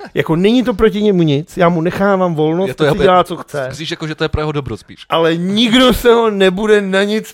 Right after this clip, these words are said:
Speaker 1: ptát. Jako, dobře, když ho potkáte na ulici a řeknete: „Ahoj, Jardo, jak se máš?“, to je v pohodě. Ale nebude to nikde tisknout, vole,
Speaker 2: Ty, oni,
Speaker 1: nic, no.
Speaker 2: oni si ho teďkom vzali i do toho, eh, do nějakého přímého přenosu přes Zoom do,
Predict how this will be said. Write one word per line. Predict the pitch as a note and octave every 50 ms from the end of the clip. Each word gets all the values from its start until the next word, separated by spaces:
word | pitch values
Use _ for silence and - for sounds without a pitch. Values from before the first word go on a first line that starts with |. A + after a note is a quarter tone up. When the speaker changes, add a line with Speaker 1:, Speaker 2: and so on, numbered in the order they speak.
| - _
Speaker 1:
ptát. | - - _ - A3+ G3+ G#3+ A#3 A#3 A3+
Jako, | E3 - -
dobře, | A2+ A#2+ C3+ - C3 - - _ _ _
když | - A#2+ A#2+
ho | C#3+
potkáte | - D3+ - - E3 E3 C3+ D3
na | C3 A#2+
ulici | B2+ C#3+ D3 C#3+ - D#3+
a | C#3+
řeknete: | - C3+ C3+ C#3 - B2
„Ahoj, | B2 D3+ D#3 E3
Jardo, | D#3 D3 D3 C#3+ C#3+
jak | C#3 -
se | - C#3+
máš?“, | C3+ B2+ C3+ C3 - _ _
to | - D#3
je | C#3+
v | -
pohodě. | - C3 C3 A#2+ A2+ G#2 - _ _ _ - - - - -
Ale | - C#3+ D3 D3
nebude | D#3 D#3 D3+ D3+ D3+ F#3 F3+
to | C3 F3+ E3+
nikde | F3 E3 - E3+ E3 F3
tisknout, | - - _ - F#3 E3+ - - - - E3+ F3+ E3+
vole, | D#3+ E3+ E3+
Speaker 2:
Ty, | E3+
oni, | - E3
Speaker 1:
nic, | - -
no. | G2+ G#2+
Speaker 2:
oni | A#2
si | - - B2+
ho | A#2
teďkom | A2+ A#2 - B2 A#2+
vzali | A2+ A#2 A2+ A2+ E2+
i | B2+
do | A#2 G#2
toho, | - C#3 C#3 C3+ F2 F#2 G#2+ _ _ _ _ _ _ _ _ -
eh, | F#2+ F#2+ G2 G2+ G2 G2 G2
do | G2+
nějakého | G#2 G#2 G2+ - - A2
přímého | G#2+ _ - - - G#2+ G#2 G#2+ G#2+
přenosu | - - G#2 G#2 G#2 - - - A2+ G#2+ G#2+ G#2
přes | - - G#2+ G#2
Zoom | G2+ G#2 G#2 G#2 G#2 G#2 G#2+ G#2+
do, | G#2 G#2 G#2 G2+ G2+